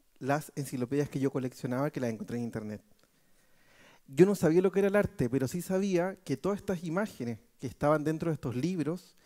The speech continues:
me parecían maravillosas. Primero porque eran increíblemente bien elaboradas. Segundo porque eran completamente inútiles y me parecía interesante hacer algo inútil también. Y porque esta palabra se usaba.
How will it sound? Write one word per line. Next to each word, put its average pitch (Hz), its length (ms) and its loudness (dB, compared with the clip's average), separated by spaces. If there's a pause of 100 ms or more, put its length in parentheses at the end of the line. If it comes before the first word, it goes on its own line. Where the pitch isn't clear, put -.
(180)
me 131 220 0
parecían 139 560 0
maravillosas. 120 680 -2 (760)
Primero 165 360 6
porque 156 400 0
eran 170 400 -2
increíblemente 139 800 -2
bien 131 160 0
elaboradas. 131 680 0 (400)
Segundo 160 460 0
porque 143 260 -2
eran 160 320 0
completamente 151 680 -2
inútiles 147 720 -4 (440)
y 131 140 -2
me 139 80 2
parecía 127 320 -2
interesante 147 440 -4
hacer 151 120 -6
algo 139 160 -4
inútil 143 480 -4 (140)
también. 151 420 -8 (800)
Y 226 300 0 (480)
porque 156 380 0
esta 190 260 0
palabra 202 580 0 (140)
se - 180 -2
usaba. 123 580 0